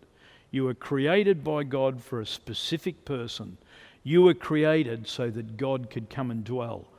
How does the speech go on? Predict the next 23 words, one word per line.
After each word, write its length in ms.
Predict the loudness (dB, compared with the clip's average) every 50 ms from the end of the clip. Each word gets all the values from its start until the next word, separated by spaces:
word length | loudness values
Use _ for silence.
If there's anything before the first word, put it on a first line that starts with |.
| -20 -20 -20 -20 -20 _ _ -6
on 140 | -4 -4
the 160 | -2 -2 -2 -2
inside 460 | -4 -4 -6 -4 -4 -4 -4 -4 -6
of 100 | -8 -8
you. 240 | -8 -10 -10 -10 -14
From 320 | -14 -10 -10 -10 -8 -8
the 100 | -8 -6
minute 800 | -6 -6 -4 -4 -2 0 0 2 2 2 2 0 -2 -8 -14 -18 -18 -20 -20 -20 -20 -20 -20 -20 _ _
you 300 | 4 4 6 4 4 0 -4
open 440 | 2 6 6 6 6 4 0 0 0
the 60 | 0
door 400 | 0 4 4 6 6 8 8 8
of 80 | 8 6
your 140 | 4 2 2
life, 580 | 2 0 0 -2 -4 -8 -14 -20 -20 -20 -20 -20 -20 -20 -20 _ -4
I 80 | -2
mentioned 420 | 2 2 2 2 2 2 0 2 4
Revelation 640 | 2 2 2 2 2 2 0 0 -2 -2 -4 -6 -6
three, 380 | -8 -6 -2 2 2 2 2 2
verse 260 | -2 -4 -4 -4 -4
twenty, 300 | -4 -4 -2 0 2 0
it 100 | 0 -2
says, 460 | -2 -2 -2 -2 -2 -2 -6 -8 -12